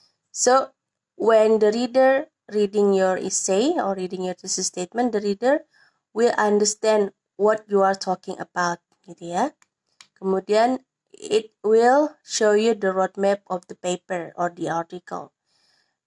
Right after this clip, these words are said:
Eh, kemudian, itu isi claim atau your opinion. And it is single sentence near the beginning of your paper or the end of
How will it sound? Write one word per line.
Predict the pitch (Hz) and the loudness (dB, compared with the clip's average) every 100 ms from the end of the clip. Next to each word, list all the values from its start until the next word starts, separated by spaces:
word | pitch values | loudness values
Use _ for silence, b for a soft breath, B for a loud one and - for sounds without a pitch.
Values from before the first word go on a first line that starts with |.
| _ | _
Eh, | 190 185 185 185 185 - | 0 2 2 2 -2 -6
kemudian, | 185 185 180 190 190 202 208 _ _ - _ - | -8 -8 -4 0 2 0 -4 _ _ -20 _ -18
itu | - 254 | -6 -4
isi | 233 226 226 220 220 214 _ _ | -4 -2 2 4 4 0 _ _
claim | 214 208 208 | 2 4 4
atau | 190 185 - 190 190 190 196 202 _ _ _ _ | 2 0 0 2 4 2 -2 -8 _ _ _ _
your | 196 196 180 | -2 2 2
opinion. | 180 - 262 254 180 190 330 - _ _ b b b b _ - | -2 -2 0 2 0 0 -4 -4 _ _ b b b b _ -2
And | 196 196 | 0 2
it | - 214 | 2 2
is | 262 285 | 2 0
single | - - 254 254 240 247 | -4 -2 0 4 4 4
sentence | 254 240 240 240 240 262 262 - - - | 4 4 4 0 -2 -2 -2 -8 -10 -2
near | 202 208 214 202 | 2 4 2 0
the | 202 | -4
beginning | - 196 190 180 175 | -6 -10 -6 -4 -2
of | 170 - | -4 -4
your | 175 | -10
paper | - 175 - 233 | -6 -8 -6 -2
or | 196 185 | 0 -2
the | 185 | -4
end | 180 | -4
of | 180 | -2